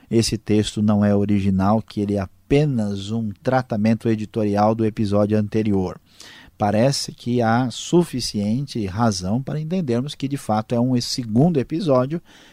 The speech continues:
e que Saul, eh, mais uma vez, tenta destruir Davi e Deus o livra, inclusive através do sono pesado dos seus comandantes. Então, mesmo que haja semelhanças,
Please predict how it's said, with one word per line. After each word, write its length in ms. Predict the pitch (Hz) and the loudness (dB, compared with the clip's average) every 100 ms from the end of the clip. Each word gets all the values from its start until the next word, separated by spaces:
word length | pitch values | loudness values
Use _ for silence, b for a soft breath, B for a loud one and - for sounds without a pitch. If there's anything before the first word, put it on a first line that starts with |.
| b | b
e 140 | 143 143 | -4 -2
que 220 | 143 143 | 0 0
Saul, 500 | - 143 113 110 113 B B B - | 2 4 4 4 0 B B B -6
eh, 100 | 104 | -2
mais 460 | 98 113 135 127 | 2 4 4 2
uma 200 | 113 101 | 2 0
vez, 320 | 90 101 110 | 0 -2 -2
tenta 560 | - 98 95 95 113 110 b b b 113 | -2 -2 -2 -2 -2 -2 b b b 0
destruir 580 | 123 123 - 98 95 | 2 2 0 0 2
Davi 540 | 98 113 101 98 127 127 | 2 2 2 0 0 -2
e 40 | |
Deus 380 | 127 104 110 127 | 0 2 2 2
o 80 | 147 | 2
livra, 540 | 110 120 147 165 165 | 4 4 2 0 0
inclusive 600 | 160 143 - 135 98 117 | 0 -4 -2 0 0 0
através 520 | 135 156 135 104 120 | -2 -2 -2 0 -2
do 100 | 120 | -2
sono 420 | 104 - 131 127 110 _ _ - | -6 -2 0 0 -4 _ _ -2
pesado 720 | 135 92 90 110 120 107 98 | 0 0 0 2 4 2 -2
dos 160 | 90 | -6
seus 240 | - 107 - | -2 -2 0
comandantes. 640 | 120 120 117 92 90 - | 2 4 4 2 -4 -8
Então, 280 | 147 165 196 B B B - | 0 2 2 B B B -2
mesmo 300 | 147 139 139 | 2 2 0
que 140 | 120 | 2
haja 240 | 110 101 107 | 2 2 -2
semelhanças, 720 | 151 139 135 117 135 - - | -2 -2 0 0 0 -4 -10